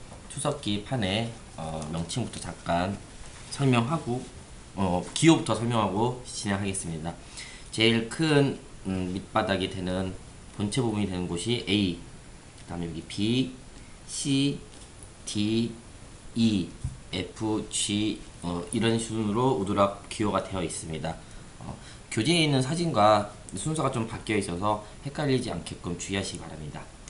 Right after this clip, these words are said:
자, 먼저 C를 뜯어내도록, C를 뜯어내도록 하겠습니다.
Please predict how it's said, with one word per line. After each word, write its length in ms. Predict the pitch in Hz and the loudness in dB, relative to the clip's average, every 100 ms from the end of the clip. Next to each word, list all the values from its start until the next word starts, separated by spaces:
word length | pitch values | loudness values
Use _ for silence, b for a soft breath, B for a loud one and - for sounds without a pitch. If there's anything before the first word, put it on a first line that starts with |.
| - - - - B B B - | -16 -16 -16 -14 B B B -8
자, 140 | 95 90 | -6 0
먼저 540 | 110 107 107 107 - - - | 2 4 4 4 0 -12 -12
C를 300 | - 180 185 | 2 6 6
뜯어내도록, 480 | - 143 117 113 - | 4 4 4 2 -2
C를 400 | - 208 185 170 | -2 2 4 4
뜯어내도록 720 | 175 170 123 104 104 98 98 | 4 4 4 2 0 -2 -2
하겠습니다. 480 | 110 98 - 85 82 | -4 -4 -4 -4 -6